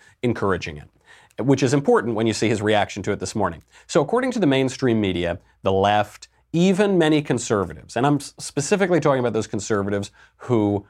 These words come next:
all they wanna do is prove to the left that they're not racist or sexist or bigoted or this phobic or that phobic. That's all they want. They just, all they want is to make sure the New York Times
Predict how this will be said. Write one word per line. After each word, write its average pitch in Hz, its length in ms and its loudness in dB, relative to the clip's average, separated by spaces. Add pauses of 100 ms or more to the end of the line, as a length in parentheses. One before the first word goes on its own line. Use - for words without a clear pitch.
all 143 220 2
they 156 100 4
wanna 139 240 2
do 113 240 0
is 104 140 -2
prove 123 460 0
to 117 80 -8
the 110 100 2
left 104 240 0
that 95 120 -4
they're 95 120 -2
not 95 180 0
racist 92 560 -4 (220)
or 110 80 -6
sexist - 680 -2 (200)
or 120 80 0
bigoted 98 640 0 (160)
or 101 120 -4
this 98 220 -2
phobic 98 560 0
or 95 100 -4
that 92 260 0
phobic. 98 360 -2
That's 95 260 -4
all 156 340 2
they 151 140 2
want. 104 360 -2
They 95 140 -6
just, 104 220 -8 (420)
all 175 280 4
they 196 140 2
want 170 340 0
is 131 160 -4
to 143 100 -2
make 139 180 2
sure 135 160 -2
the 120 80 -2
New 120 80 0
York 117 220 -2
Times 104 300 -2